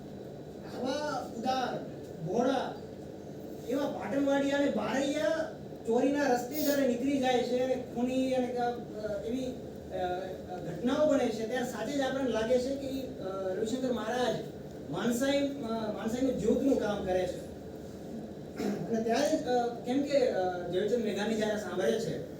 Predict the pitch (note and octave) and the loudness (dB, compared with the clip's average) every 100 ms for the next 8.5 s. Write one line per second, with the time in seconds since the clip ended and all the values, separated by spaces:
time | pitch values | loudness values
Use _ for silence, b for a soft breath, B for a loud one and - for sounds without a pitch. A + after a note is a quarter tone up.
0 | - - - - A3+ C4+ C#4+ C4+ A#3+ C4 | -10 -10 -8 0 2 4 8 8 8 4
1 | C4+ D#4 C#4 G#3 A3+ D4+ D4 A3+ A3 C4+ | 2 2 0 2 0 4 4 4 2 2
2 | C#4+ C4 A3+ A3+ C#4 C#4 C4 A#3 A#3+ C4+ | 4 6 4 2 2 2 2 2 2 2
3 | C4+ C#4 G#3+ G#3+ C4+ B3 B3+ C4 B3 C#4 | 2 -2 -2 -2 4 6 6 4 2 0
4 | C#4 A#3+ A#3+ C4+ B3 A#3 A3+ A#3+ C4 G#3+ | 0 0 0 0 2 2 2 2 0 2
5 | A#3 D4 C#4 C4+ C4 A3+ A3+ C4 C#4+ C#4+ | 4 4 2 0 2 2 2 2 2 2
6 | B3+ C4+ A3+ B3 A3 C#4+ A#3 C4 D4+ G3 | 2 2 0 0 2 2 4 4 4 2
7 | - - - G#3+ B3+ C4+ C#4+ D4 G3+ G3 | -6 -12 0 4 6 8 8 8 4 2
8 | - C4+ C#4+ D4 | 2 4 8 8